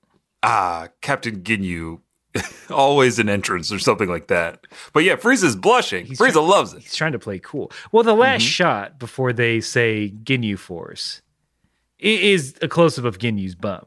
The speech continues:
Speaker 1: <laughs>
Speaker 2: That top butt.
Speaker 1: I mean, that'll make anybody blush.
Speaker 2: Yeah, that m-, it, it's just two cans of muscle milk back there.
Speaker 1: Mm-hmm. It's two purple people eaters flexing. <laughs>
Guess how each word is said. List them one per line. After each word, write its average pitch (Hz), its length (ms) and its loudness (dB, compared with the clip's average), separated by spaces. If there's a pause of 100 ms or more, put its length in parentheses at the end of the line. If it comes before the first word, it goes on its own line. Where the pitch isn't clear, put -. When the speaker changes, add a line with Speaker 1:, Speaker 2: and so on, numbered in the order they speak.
(100)
Speaker 1:
<laughs> - 320 2 (420)
Speaker 2:
That 123 200 -2
top 127 380 -4
butt. 92 320 -6 (1000)
Speaker 1:
I 113 60 -2
mean, 117 140 2
that'll 135 160 2
make 110 160 2
anybody 92 340 0
blush. 85 500 -2
Speaker 2:
Yeah, 104 260 -8 (120)
that 127 220 0
m-, 127 340 -2 (200)
it, 147 200 -4
it's 147 280 -2
just 139 220 -2
two 202 200 2
cans 170 400 -2
of 113 100 -6
muscle 127 300 0
milk 85 460 -10
back 90 200 -4
there. 101 260 0
Speaker 1:
Mm-hmm. - 1400 -6
It's 101 220 -8
two 160 180 0
purple 123 300 0
people 120 360 0
eaters 90 300 -2 (100)
flexing. 139 520 0
<laughs> - 60 0